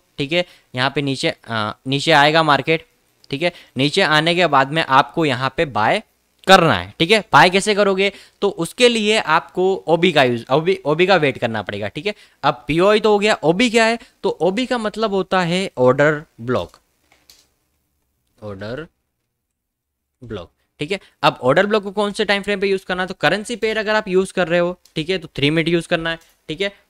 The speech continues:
और गोल्ड यूज़ कर रहे हो तो वन मिनट यूज़ करना है, गोल्ड यूज़ कर रहे हो तो वन मिनट यूज़ करना है, ठीक है। अब मैं आपको बताता हूँ किस तरह यूज़ करना है और ये क्या वन मिनट, थ्री मिनट क्या यूज़ करना है, ये बताता हूँ मैं आपको। जैसे कि यहाँ पे टू आवर्स की कैंडल क्लोज हो गई, अब टू आवर्स की कैंडल क्लोज हो गई, आपने पीओआई ड्रॉ कर ली, जैसे ही मार्केट पीओआई के अंदर आ रहा है तो लोअर टाइम फ्रेम पे ये कुछ इस तरह होगा सर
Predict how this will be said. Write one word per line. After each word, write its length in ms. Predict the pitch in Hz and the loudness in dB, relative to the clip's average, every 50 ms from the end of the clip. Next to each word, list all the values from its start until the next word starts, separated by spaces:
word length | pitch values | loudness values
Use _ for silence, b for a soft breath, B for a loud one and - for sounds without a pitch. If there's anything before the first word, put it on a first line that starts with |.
| _ 151 | _ -4
और 160 | 180 196 160 120 | -2 -2 -2 -2
गोल्ड 280 | 127 151 190 220 220 | -2 0 0 0 0
यूज़ 220 | 233 226 220 - - | -2 -4 -4 -4 -4
कर 120 | 185 170 | -2 -2
रहे 60 | 185 | 0
हो 40 | 208 | 0
तो 100 | 226 233 | 0 2
वन 140 | 190 165 151 | 2 2 0
मिनट 180 | 135 123 117 110 | 0 -4 -4 -4
यूज़ 140 | 107 98 - | -6 -8 -8
करना 200 | 107 98 95 95 | -10 -10 -10 -10
है, 60 | 92 | -6
गोल्ड 240 | 107 117 135 143 151 | -4 -4 -4 -2 -4
यूज़ 180 | 156 151 - _ | -6 -6 -6 _
कर 100 | 135 113 | -8 -6
रहे 100 | 123 117 | -6 -6
हो 60 | 120 117 | -6 -6
तो 160 | - 208 233 - _ _ _ _ _ _ _ 151 | -8 -10 -10 -12 _ _ _ _ _ _ _ -12
वन 120 | 156 147 | -10 -10
मिनट 240 | 127 117 107 95 98 | -8 -10 -10 -10 -10
यूज़ 160 | 95 90 - | -12 -12 -14
करना 220 | - - - - - | -18 -20 -20 -20 -20
है, 60 | 98 - | -18 -18
ठीक 140 | 151 - 214 | -16 -14 -14
है। 60 | 220 b b b b b b | -16 b b b b b b
अब 100 | 151 170 | -4 -2
मैं 100 | 185 196 | -2 -2
आपको 180 | 185 175 190 185 | -4 -2 -2 -2
बताता 220 | 180 170 175 175 | -2 -2 -4 -6
हूँ 80 | 190 - - | -8 -6 -6
किस 180 | 185 170 - - | -8 -8 -4 -4
तरह 140 | 170 165 | -2 -2
यूज़ 280 | 170 147 123 123 120 - | -2 -2 -4 -6 -6 -6
करना 200 | - 113 110 113 | -8 -10 -8 -6
है 80 | 113 123 | -4 -4
और 140 | 135 147 143 | -4 -4 -4
ये 120 | 160 151 131 | -6 -6 -6
क्या 240 | - 165 165 156 | -4 -2 -2 -2
वन 160 | 139 123 123 131 | 0 -2 -4 -4
मिनट, 200 | 131 135 131 117 | -4 -6 -6 -6
थ्री 140 | - 135 131 | -4 -4 -4
मिनट 160 | 131 135 131 | -4 -6 -6
क्या 140 | - 165 151 | -4 -2 -2
यूज़ 200 | 123 110 - - | -2 -4 -4 -6
करना 200 | 104 98 92 85 | -8 -8 -8 -8
है, 80 | 110 | -4
ये 100 | 120 127 | -2 -2
बताता 280 | 117 98 - 90 85 87 | -2 -2 -4 -6 -8 -8
हूँ 60 | 90 | -10
मैं 60 | 87 | -10
आपको। 220 | 87 - _ 101 b b b b b _ | -12 -12 _ -16 b b b b b _
जैसे 200 | 139 151 - 220 | -8 -6 -4 -4
कि 80 | 220 226 | -4 -4
यहाँ 220 | 214 185 170 196 | -4 -4 -4 -4
पे 120 | 185 220 214 | -4 -4 -6
टू 180 | - - 185 | -2 0 2
आवर्स 140 | 190 196 190 | 2 2 0
की 80 | 214 185 | -2 -2
कैंडल 260 | 175 160 151 170 175 | -2 0 0 0 0
क्लोज 300 | - 156 143 123 117 107 | 0 2 0 0 0 -2
हो 80 | 95 92 | -6 -8
गई, 120 | 92 90 B B B B B | -10 -12 B B B B B
अब 160 | 170 180 - - | -2 -2 -2 0
टू 80 | 180 196 | 2 2
आवर्स 160 | 214 220 - | 2 2 0
की 80 | 233 190 | 0 -2
कैंडल 220 | 196 190 208 214 | 0 0 0 -2
क्लोज 280 | 180 185 208 208 190 196 | 0 0 0 0 2 2
हो 60 | 190 | 2
गई, 120 | 208 208 | 2 2
आपने 320 | 202 - 147 156 175 190 185 | 2 2 0 0 0 -2 -4
पीओआई 240 | - 180 185 185 | -2 0 0 0
ड्रॉ 120 | 180 185 175 | 0 0 -2
कर 80 | 180 | 0
ली, 140 | 185 190 196 151 | 0 -2 -2 -2
जैसे 280 | 135 147 151 - 220 | 0 -2 -2 0 -2
ही 40 | 226 | -2
मार्केट 320 | 220 202 180 175 196 185 - | 0 0 0 0 -4 -6 -2
पीओआई 220 | - 175 175 180 175 | 0 2 2 4 2
के 80 | 185 | 2
अंदर 180 | 185 180 190 170 | 0 0 2 4
आ 120 | 151 151 | 4 4
रहा 100 | 151 160 | 4 4
है 60 | 170 | 2
तो 80 | - 185 | 2 0
लोअर 240 | 160 139 147 175 185 | 2 4 4 4 4
टाइम 160 | 196 190 185 | 2 -2 -2
फ्रेम 180 | 190 196 190 185 | -2 -4 0 2
पे 80 | 202 | 0
ये 60 | 208 | 0
कुछ 200 | 202 - 226 - | 0 -2 -4 -4
इस 140 | 220 214 - - | -4 -4 0 2
तरह 140 | 202 170 147 | 4 4 4
होगा 240 | 131 107 101 98 90 | 4 4 0 -2 -4
सर 160 | - 95 | -6 -12